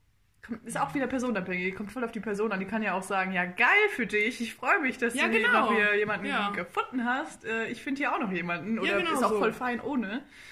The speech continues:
Speaker 2: Ja.
Speaker 1: Ja.
Speaker 2: So hab ich mir das eher vorgestellt. Aber, ja, Booty Call, machst du? Also, du schickst nicht so viele, hast du gemeint, ne?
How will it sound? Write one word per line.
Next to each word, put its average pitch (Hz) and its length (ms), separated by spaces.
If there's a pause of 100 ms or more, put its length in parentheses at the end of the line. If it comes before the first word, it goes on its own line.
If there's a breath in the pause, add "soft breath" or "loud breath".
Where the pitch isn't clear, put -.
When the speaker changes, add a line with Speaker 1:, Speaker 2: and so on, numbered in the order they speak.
(280 loud breath)
Speaker 2:
Ja. 196 420
Speaker 1:
Ja. - 320 (100)
Speaker 2:
So 202 440
hab 190 120
ich 196 120
mir 196 180
das 175 120
eher 170 140
vorgestellt. 185 680 (1400)
Aber, 185 480 (360)
ja, 170 120 (140)
Booty 190 160
Call, 196 280 (120)
machst 196 180
du? 285 220 (320)
Also, 196 340 (500)
du 226 240
schickst 254 300
nicht 185 140
so - 80
viele, 185 260
hast 180 180
du - 20
gemeint, 185 320
ne? 196 160